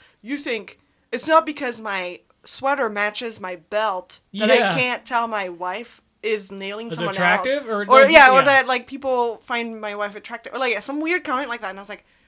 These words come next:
Speaker 1: "The fuck does that mean? I don't get it." And then, like, twenty minutes later, they, they're like, "You are gay."
Speaker 2: Yeah,
Speaker 1: Like, they
Speaker 2: they have to,
Speaker 1: say
Speaker 2: like,
Speaker 1: that
Speaker 2: spell
Speaker 1: sentence.
Speaker 2: it
Speaker 1: And I'm
Speaker 2: out.
Speaker 1: like, "Oh, it's just, like, homophobia writing in." Like,
Speaker 2: Yeah.
Speaker 1: great, great. Okay, I'm caught on. Like,
Speaker 2: Yeah.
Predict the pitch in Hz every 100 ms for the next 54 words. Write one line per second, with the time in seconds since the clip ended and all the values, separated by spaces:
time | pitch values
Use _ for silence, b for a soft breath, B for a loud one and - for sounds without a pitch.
0 | b - 226 - - 330 - 180 160 180
1 | 269 349 143 - - - 240 311 294 294
2 | 302 214 - B B - 233 262 247 226
3 | 220 262 240 208 196 370 359 262 226 214
4 | 208 208 214 202 190 - _ _ _ _
5 | 214 339 349 320 269 302 320 294 208 214
6 | 233 262 254 262 262 254 277 - 359 202
7 | 208 190 175 170 247 240 226 b b b
8 | b b _ 247 285 294 294 285 277 262
9 | 254 247 240 233 220 262 285 277 - 226
10 | 202 190 202 185 185 180 170 165 165 165
11 | 165 156 156 180 170 147 233 185 - 208
12 | - 247 269 208 - 226 269 302 254 233
13 | 220 220 214 180 165 -